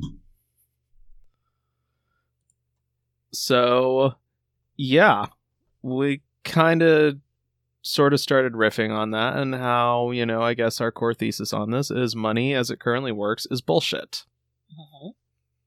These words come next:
Speaker 1: Like, that's the chop shop theory of money.
Speaker 2: <laughs>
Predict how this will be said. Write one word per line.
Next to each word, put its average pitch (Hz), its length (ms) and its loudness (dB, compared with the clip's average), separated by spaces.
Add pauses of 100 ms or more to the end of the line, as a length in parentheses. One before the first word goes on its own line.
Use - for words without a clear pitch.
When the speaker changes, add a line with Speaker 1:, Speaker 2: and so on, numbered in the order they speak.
(880)
Speaker 1:
Like, 113 120 -4
that's 107 200 2
the - 80 -6
chop 123 320 2
shop 131 300 4
theory 123 420 4
of 117 100 2
money. 113 460 -2 (680)
Speaker 2:
<laughs> - 100 -16